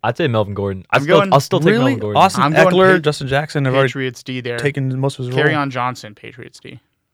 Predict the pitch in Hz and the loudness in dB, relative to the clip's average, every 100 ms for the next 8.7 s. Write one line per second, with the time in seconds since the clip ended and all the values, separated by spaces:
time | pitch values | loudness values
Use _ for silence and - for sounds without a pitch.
0 | _ _ _ _ _ _ _ 151 147 151 | _ _ _ _ _ _ _ -2 0 -2
1 | 131 165 139 _ _ _ _ _ _ _ | -2 -6 -8 _ _ _ _ _ _ _
2 | _ - - _ _ _ 143 156 175 165 | _ -20 -20 _ _ _ -2 2 4 4
3 | 170 208 185 123 107 143 131 135 123 156 | 4 4 6 4 4 2 2 2 2 2
4 | 147 175 - - _ - 175 - - 147 | 2 0 -4 -16 _ -18 -18 -18 -6 -2
5 | 147 156 208 233 165 143 135 131 135 180 | 0 2 0 -2 -6 -4 -4 -2 -2 -2
6 | 175 165 151 120 - 107 - 113 113 104 | -6 -8 -4 -2 -2 -4 -8 -4 -4 -4
7 | - 107 - 98 98 - 104 104 120 123 | -4 -6 -6 -10 -10 -8 -8 -6 -6 -6
8 | 104 - 101 95 - 92 | -8 -10 -10 -10 -8 -10